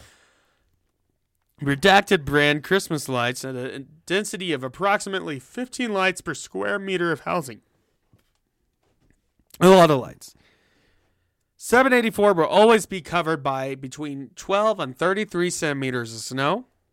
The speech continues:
though no unseasonable weather will occur above seven eighty-four.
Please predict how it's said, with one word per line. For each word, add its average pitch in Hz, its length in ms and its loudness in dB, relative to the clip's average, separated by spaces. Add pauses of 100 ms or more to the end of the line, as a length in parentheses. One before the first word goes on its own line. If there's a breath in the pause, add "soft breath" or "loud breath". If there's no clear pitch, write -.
(1120 soft breath)
though 139 160 -2
no 156 320 0
unseasonable 156 680 -4
weather 127 300 -4
will 120 240 -10
occur 143 480 -4
above 117 320 -12
seven 120 580 -12
eighty-four. 113 760 -16